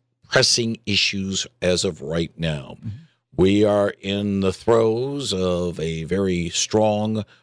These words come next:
Speaker 1: winter storm. Uh, we've had six straight days of snowfall, bitterly cold temperatures,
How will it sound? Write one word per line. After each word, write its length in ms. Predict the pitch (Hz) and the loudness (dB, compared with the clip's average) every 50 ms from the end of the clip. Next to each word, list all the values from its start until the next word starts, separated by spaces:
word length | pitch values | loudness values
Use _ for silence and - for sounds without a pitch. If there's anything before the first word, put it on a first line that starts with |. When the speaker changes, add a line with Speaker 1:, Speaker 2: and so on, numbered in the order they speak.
| _ _ - | _ _ 0
Speaker 1:
winter 440 | 101 113 117 98 - - 101 98 | 2 2 2 2 0 0 2 2
storm. 680 | 92 - - - - - 139 120 123 127 135 160 190 196 180 _ _ _ _ _ _ _ - - | 2 2 0 0 2 2 2 4 4 4 4 2 2 0 -4 _ _ _ _ _ _ _ -6 -2
Uh, 100 | 82 85 | -2 0
we've 240 | 82 92 92 87 | 2 2 2 4
had 300 | - 101 92 92 85 - | 4 4 4 2 2 0
six 300 | - - - 113 - - | 0 0 0 0 0 -2
straight 340 | - - - 104 101 87 - | -2 0 0 0 0 0 0
days 420 | - 98 98 95 92 90 87 - - | 0 2 2 2 0 0 -2 -4 -4
of 140 | 85 - | -4 -2
snowfall, 880 | - - - - 107 104 104 107 104 - - 117 123 139 165 185 175 - _ _ _ _ _ _ _ - 104 107 | -2 -2 0 0 0 0 0 0 -2 -2 -2 0 0 0 -2 -4 -8 -10 _ _ _ _ _ _ _ -2 2 6
bitterly 680 | 143 147 151 131 131 123 110 113 107 101 98 98 90 - | 6 6 6 6 4 4 4 2 2 2 0 -2 -4 -8
cold 500 | - - 117 107 101 95 92 90 87 - - - - | 0 4 4 6 6 4 2 0 -2 -4 -8 -8 -2
temperatures, 640 | - 107 98 87 - 101 - - 123 151 175 - | 0 0 0 0 -2 -4 -2 0 2 2 2 0